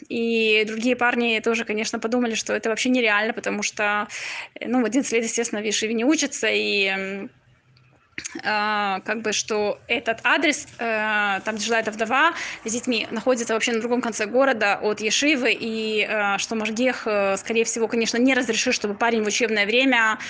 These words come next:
ехал на другой конец города. А, но парень говорит: «Ну, я пообещал, я постараюсь это выполнить». И после того, что они ушли из дома этой вдовы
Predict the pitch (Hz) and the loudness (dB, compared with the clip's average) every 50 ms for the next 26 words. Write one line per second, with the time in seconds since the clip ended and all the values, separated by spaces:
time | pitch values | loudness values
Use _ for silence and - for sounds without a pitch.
0 | - - - - - 233 294 269 - 233 226 226 220 226 233 240 214 214 214 220 | -10 -10 -8 -4 -2 0 0 0 0 0 0 0 0 2 4 2 2 2 2 -2
1 | 220 220 220 269 302 302 294 254 233 226 214 240 240 - - - - - - - | -2 0 2 4 4 4 4 4 2 2 0 0 -4 -8 -10 -20 -18 -14 -10 -8
2 | - - - - - - - - - - - - - - 214 208 214 214 214 208 | -8 -6 -6 -6 -8 -8 -10 -12 -14 -16 -12 -6 -2 0 2 2 4 4 4 4
3 | 208 208 208 202 202 214 226 254 294 349 359 311 - 262 262 262 269 247 233 240 | 4 4 4 4 4 4 4 6 6 8 8 6 6 4 4 4 4 2 2 0
4 | 240 226 247 247 254 262 277 277 - 240 226 233 240 - - 339 392 427 403 269 | 0 0 2 2 4 4 4 4 4 2 0 2 0 2 4 4 4 6 4 4
5 | 233 240 262 262 254 240 214 - - - - 233 - - 233 233 233 233 - 214 | 4 4 4 4 4 2 0 -2 -4 -8 -8 -8 -6 -2 0 0 0 0 -2 -2
6 | 226 214 220 220 208 196 190 190 185 - - - - - - - - - - - | -2 0 0 0 0 -2 -4 -4 -6 -8 -10 -12 -12 -18 -20 -20 -20 -20 -20 -20
7 | - - - - - - - - - - - - - - - - - - - - | -20 -20 -20 -20 -20 -20 -20 -20 -20 -20 -20 -20 -20 -20 -20 -20 -20 -16 -12 -10
8 | - - - - - - - - - - - - - - - 240 254 262 269 262 | -8 -6 -6 -6 -6 -6 -6 -8 -10 -12 -14 -16 -16 -6 0 2 4 4 6 6
9 | 254 247 240 233 233 233 294 349 - 254 254 254 262 233 - - 247 240 247 254 | 6 6 6 4 4 4 2 4 4 2 4 4 4 4 4 4 2 4 4 2
10 | 247 - 262 254 254 233 262 254 240 233 233 233 226 226 226 226 233 349 | 2 2 2 2 4 4 4 4 4 2 2 2 0 2 2 2 4 4